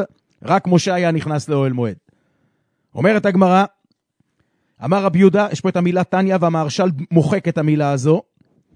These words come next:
אמר רבי יהודה, אלמלא מקרא כתוב שמשמע מפורש כך, אי אפשר לומרו בעצמנו את מה שדורשת הגמרא להלן. "היכן משה מת?" בחלקו של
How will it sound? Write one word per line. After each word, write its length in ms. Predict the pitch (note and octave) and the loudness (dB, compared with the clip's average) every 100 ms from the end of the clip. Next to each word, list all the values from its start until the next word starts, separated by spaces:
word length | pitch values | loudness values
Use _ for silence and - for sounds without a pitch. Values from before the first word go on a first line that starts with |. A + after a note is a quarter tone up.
| _ _ _ _ _ | _ _ _ _ _
אמר 180 | C3+ F#3+ | -2 0
רבי 140 | F#3+ F3 | 0 4
יהודה, 240 | F#3+ G3+ | 4 4
אלמלא 420 | F#3+ F#3 F3+ G3 | 2 0 0 0
מקרא 300 | G3+ - F#3+ | 0 0 -2
כתוב 320 | F#3 F3+ G3+ | -2 0 -2
שמשמע 500 | C#3 E3+ F3+ F#3 F3+ | -2 -2 0 0 0
מפורש 440 | F3 D3 E3 E3 - | 0 0 0 0 0
כך, 200 | G#3 F3 | -2 0
אי 100 | G3 | -2
אפשר 240 | - F#3+ | -2 0
לומרו 260 | F#3+ F#3 F#3+ | 0 2 2
בעצמנו 500 | F3+ E3 F#3 G3+ F#3+ | 0 -2 -2 0 0
את 100 | F3 | 0
מה 80 | F#3 | -2
שדורשת 1120 | - F#3+ - _ _ _ - D#3+ F3+ F3+ F#3 | -2 -2 -4 _ _ _ -2 2 2 0 -2
הגמרא 320 | E3 F3 F#3 | -2 0 0
להלן. 440 | F#3 F3 F#3 E3 | 2 2 2 0
"היכן 260 | A#2 B2 F#3+ | -4 -4 -2
משה 280 | F#3+ - F#3 | -2 -2 -2
מת?" 240 | F3 G3 | -2 -2
בחלקו 460 | D3+ D#3 E3 D#3 F#3+ | -4 -4 -4 0 -2
של 220 | G3 F#3+ | 0 -4